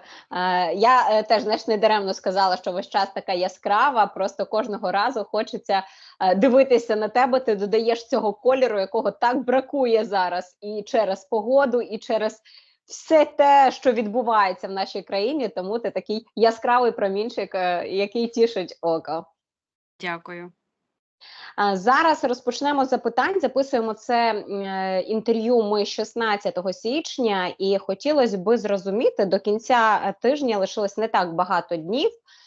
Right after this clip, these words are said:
Speaker 1: а, тому давай подивимось ці три дні, якими вони будуть, чи є якісь, а, попередження для українців, а, що чекати впродовж сімнадцятого, вісімнадцятого та дев'ятнадцятого січня.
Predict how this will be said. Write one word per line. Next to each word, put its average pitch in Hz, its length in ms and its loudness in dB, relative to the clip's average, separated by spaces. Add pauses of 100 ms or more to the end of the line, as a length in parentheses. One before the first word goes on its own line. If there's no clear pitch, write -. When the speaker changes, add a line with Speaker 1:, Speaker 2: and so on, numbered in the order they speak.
(320)
Speaker 1:
а, 185 180 -2
тому 233 400 2
давай 240 240 2
подивимось 220 480 0
ці 233 140 -2
три 240 360 0
дні, 226 560 -2
якими 226 420 -2
вони 208 220 -2
будуть, 254 500 -2
чи - 140 -10
є 233 260 2
якісь, 226 540 -2
а, 185 180 0
попередження 220 1120 0
для 220 300 -2
українців, 233 920 -2 (440)
а, 185 180 2
що 269 240 2
чекати 208 520 -2
впродовж 175 400 -6
сімнадцятого, 254 760 -2
вісімнадцятого 208 840 -4
та 180 260 0
дев'ятнадцятого 160 720 -8
січня. - 460 -16